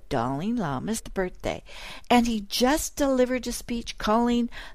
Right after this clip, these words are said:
the young people to create a happier century. He stated, and I quote, "Youngsters of today have an opportunity to build a happier century. For those of us who are born in the twentieth century,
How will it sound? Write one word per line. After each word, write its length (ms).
the 100
young 380
people 320
to 160
create 420
a 60
happier 580
century. 680
He 160
stated, 720
and 200
I 100
quote, 500
"Youngsters 840
of 200
today 380
have 220
an 120
opportunity 1000
to 120
build 380
a 120
happier 560
century. 760
For 160
those 320
of 160
us 200
who 100
are 100
born 360
in 160
the 80
twentieth 500
century, 560